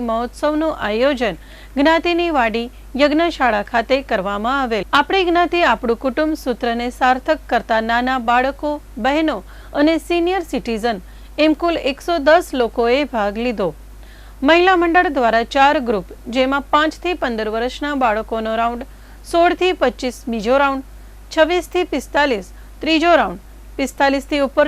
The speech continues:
ચોથો રાઉન્ડ અને જનરલ રાઉન્ડનું આયોજન કરવામાં આવ્યું, જેમાં પ્રથમ, દ્વિતીય અને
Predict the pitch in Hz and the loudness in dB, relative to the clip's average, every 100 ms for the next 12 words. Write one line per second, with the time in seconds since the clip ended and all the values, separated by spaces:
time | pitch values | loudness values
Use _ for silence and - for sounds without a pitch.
0 | - 285 285 330 330 330 294 - 220 254 | 0 -2 0 2 2 0 -2 -6 -4 -4
1 | 240 294 285 320 339 285 220 220 233 - | 0 0 2 2 2 0 -2 -4 -6 0
2 | 240 285 277 320 311 254 208 208 240 262 | 2 2 0 -2 -2 -4 -4 -4 0 0
3 | 226 170 - - - - - - 320 330 | -2 -8 -12 -20 -20 -20 -20 -4 0 2
4 | 339 294 277 311 359 359 - 220 269 320 | 2 0 0 0 -2 -4 -10 -6 -2 -2
5 | 349 311 214 - - 240 | 0 -2 -2 -6 -6 -2